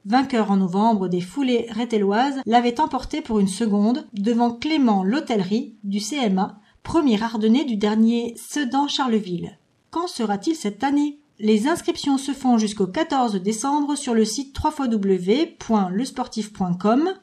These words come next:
Le retrait des dossards se fera le jour de la course, entre dix-sept heures et vingt heures, à la salle Sévigné. Pour plus d'informations, contactez le zéro six soixante-seize zéro cinq vingt-huit soixante-seize.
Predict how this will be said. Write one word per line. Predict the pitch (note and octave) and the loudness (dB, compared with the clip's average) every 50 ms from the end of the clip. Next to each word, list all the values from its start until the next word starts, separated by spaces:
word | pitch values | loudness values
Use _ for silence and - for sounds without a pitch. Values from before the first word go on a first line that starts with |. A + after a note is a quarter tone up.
| _ _ _ _ _ _ _ _ _ _ _ _ _ - | _ _ _ _ _ _ _ _ _ _ _ _ _ 0
Le | A3 B3 | 2 4
retrait | C#4+ E4 D#4+ - A3+ | 4 2 2 2 2
des | G3+ F#3+ | 2 2
dossards | F#3 F#3+ F3 F3+ F#3 A3+ C4+ E4+ E4+ | 2 0 -2 -2 0 2 2 2 0
se | - D4+ B3 | -2 -6 -6
fera | - A#3 G#3+ G3+ F#3 | -4 -4 0 2 2
le | G#3 C#4+ E4 | 4 4 2
jour | E4+ D#4 | 2 2
de | C#4 C4 | 0 0
la | A#3 A3 | -2 -2
course, | A3 G#3+ G3+ A#3+ A#3+ - - - - - | -2 -2 -4 -6 -4 -6 -12 -14 -12 -8
entre | - A#3+ G#3+ G#3 - G3+ | -4 -2 -2 0 0 -2
dix-sept | G3 B3+ D#4+ - D4+ C#4 - - | -2 -2 -4 -6 -6 -6 -2 -2
heures | G#3+ G#3 G3+ C4+ | -2 0 0 0
et | C#4 | 0
vingt | C4+ B3 A3 G#3+ G#3 | 2 2 0 0 0
heures, | G3 G3 A3 A#3 - - _ - | -2 -2 -2 -4 -6 -12 _ -8
à | - B3 | -6 -4
la | A#3 A3+ A3 | -2 -2 -4
salle | A3+ - D#4+ D#4+ | -2 -2 -4 -2
Sévigné. | - D#4+ C4+ C4+ C4 A3+ G3+ F#3+ F#3+ - - - _ _ _ _ _ _ _ _ _ _ _ _ _ _ _ _ - | -2 -2 0 2 4 4 4 2 0 -4 -12 -20 _ _ _ _ _ _ _ _ _ _ _ _ _ _ _ _ -12
Pour | - A3 G#3+ - | -10 -10 -10 -8
plus | - B3+ B3+ A#3+ | -6 -4 -4 -2
d'informations, | A3 A3+ G#3+ G#3+ G3+ G3 G3 G3 F#3+ - - A#3+ C#4 E4+ F4 - | -2 -2 -4 -2 -2 -2 -2 -2 -2 -4 -2 -2 -2 -2 -4 -6
contactez | - D#4 D4+ C4+ - B3 B3 - - G#3+ | -4 -2 -2 -2 -2 -4 -6 -4 0 0
le | G3+ F#3+ F3+ | 2 2 0
zéro | F3+ A#3 D#4 D#4 D4+ D4 | -2 -2 -4 -4 -4 -6
six | C#4+ - - C4 C#4+ | -8 -8 -8 -8 -6
soixante-seize | C#4+ - - C4+ C4 - A#3 G#3+ G#3 - - F#3+ G3 G#3 G#3 B3 A#3 | -8 -8 -10 -10 -6 -2 -2 -2 -2 -2 -2 -2 -2 -2 -2 -4 -6
zéro | G3 G3+ C#4 D4+ C#4+ C4+ | -2 -2 -2 0 -2 -2
cinq | A3 - - A3 A3+ A3 A3+ | -4 -2 0 2 2 2 2
vingt-huit | A#3 A#3 A#3 A3 - C#4 C#4+ - - - _ - | 0 0 0 0 -2 -4 -8 -8 -10 -18 _ -16
soixante-seize. | - - E4 F4 F4 - C#4 A#3+ A3+ - G3 F#3+ F3+ F#3 F#3+ | -8 -2 -2 -2 0 0 -2 -2 -2 -2 -2 -4 -4 -6 -12